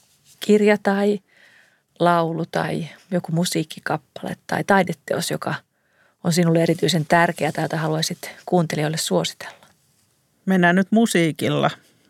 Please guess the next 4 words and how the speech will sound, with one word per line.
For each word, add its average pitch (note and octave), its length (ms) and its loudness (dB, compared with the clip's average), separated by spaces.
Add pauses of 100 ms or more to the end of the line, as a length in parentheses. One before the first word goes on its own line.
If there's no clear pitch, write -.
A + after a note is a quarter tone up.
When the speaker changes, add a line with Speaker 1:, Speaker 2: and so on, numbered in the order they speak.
(280)
Speaker 2:
Mä E3 200 -2
olen D#3+ 280 0 (460)
aikoinani D#3+ 840 4 (340)
harrastanut E3 680 0